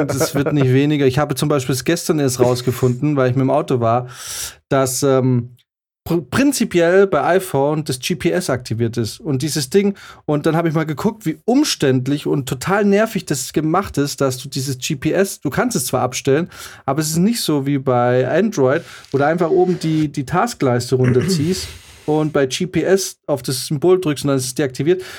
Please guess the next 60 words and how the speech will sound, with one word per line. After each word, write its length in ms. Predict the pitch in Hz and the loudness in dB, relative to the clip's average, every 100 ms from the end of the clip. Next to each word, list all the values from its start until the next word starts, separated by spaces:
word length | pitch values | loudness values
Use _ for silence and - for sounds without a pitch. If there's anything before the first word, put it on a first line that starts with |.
| - | -8
Und 160 | 147 135 | -4 -2
zwar, 360 | 160 160 156 - - | 2 2 0 -4 -2
wisst 200 | 185 185 | -2 0
ihr, 120 | 143 | 0
wie 120 | 180 | 0
ich 60 | 240 | 0
das 220 | 139 - | -2 0
rausgefunden 720 | 123 120 127 - 127 123 123 | -2 0 -2 -2 -2 0 -2
hab? 180 | 143 139 | -2 0
Und 160 | 123 | 0
das 120 | 165 | 0
ist 120 | - - | 0 0
echt 180 | 170 | -2
gruselig. 480 | - 185 190 151 185 - - - - - | 0 0 2 0 0 -4 -18 -20 -10 -4
Ich 100 | 123 | 0
steig 300 | 151 208 240 | 0 2 0
ins 160 | 214 | 2
Auto 260 | 170 208 180 | 2 2 2
ein, 200 | 131 139 | 2 2
wir 100 | 139 | 2
haben 220 | 151 151 | 0 0
auf 120 | 147 | -2
der 160 | - 147 | 0 0
Autobahn 500 | 175 196 190 143 139 | 2 2 2 0 0
kurz 240 | 156 - | -2 -4
eine 100 | 156 | -2
Pause 360 | 127 147 185 151 | 0 0 2 2
gemacht. 360 | 123 117 143 - | 2 2 0 -2
Ich 100 | 139 | 0
steig 120 | 156 | 0
ins 120 | 151 | 0
Auto 220 | 170 196 165 | 0 2 2
ein, 340 | 117 135 156 - - _ | 2 0 -2 -10 -20 _
dreh 160 | - 196 | 2 4
den 140 | 226 | 4
Schlüssel, 340 | 202 202 202 190 | 0 0 2 2
fahr 180 | 160 147 | 2 2
los 320 | 160 202 233 | 4 4 2
und 60 | |
auf 140 | 156 135 | -2 0
einmal 400 | 147 185 175 170 _ | 0 2 2 -2 _
geht 200 | 170 156 | -2 0
mein 200 | 156 151 | 0 0
Display 380 | 196 196 147 127 | 0 0 2 2
vom 160 | 143 | 2
iPhone 240 | 143 175 143 | -2 -2 0
an 140 | 127 | 2
und 120 | 135 127 | 2 2
sagt 260 | 135 - | 0 2
mir, 100 | 185 | 2
„Sie 180 | 196 302 | 4 2
sind 220 | - 135 | 2 2
in 140 | 127 123 | 2 4
einer 260 | 127 151 | 2 2
Stunde 280 | 151 160 175 | 0 0 0
und 100 | 160 | 0
zehn 180 | 135 117 | 2 4
Minuten 420 | 120 120 120 160 | 4 2 0 -2
zu 200 | - 196 | 2 2
Hause.“ 400 | 247 254 123 123 | 2 2 -2 -4